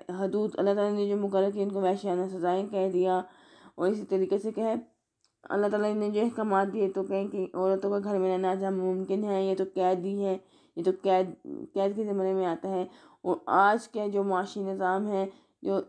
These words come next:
ए, सूद पे चल रहा है उसे, ए, फेवर करते हैं, जो इस्लाम का माशी निज़ाम है उसको कहते हैं कि वो आज के ज़माने में चलने वाला नहीं। इसी तरह सियासी निज़ाम, तो क्या हर चीज़ में वो उन्हें अल्लाह ताला इस्लाम की तालीमात में, अ,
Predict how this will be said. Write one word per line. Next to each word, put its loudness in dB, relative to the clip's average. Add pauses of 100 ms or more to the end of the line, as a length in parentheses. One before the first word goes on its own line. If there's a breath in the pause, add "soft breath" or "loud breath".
(140)
ए, -4
सूद -2
पे -2
चल 2
रहा 4
है 4
उसे, -2
ए, -2
फेवर 0
करते -4
हैं, 0
जो 0
इस्लाम 0
का -4
माशी -2
निज़ाम -2
है -2
उसको -8
कहते -4
हैं -4
कि 0
वो 2
आज 2
के -4
ज़माने -2
में -2
चलने -2
वाला 0
नहीं। -2 (360 loud breath)
इसी -8
तरह 2
सियासी 0
निज़ाम, 2 (480 soft breath)
तो -6
क्या -2 (520 loud breath)
हर 6 (160)
चीज़ -4
में -2
वो 0
उन्हें -2
अल्लाह -2
ताला 2
इस्लाम -2
की -8
तालीमात -2
में, -2
अ, -4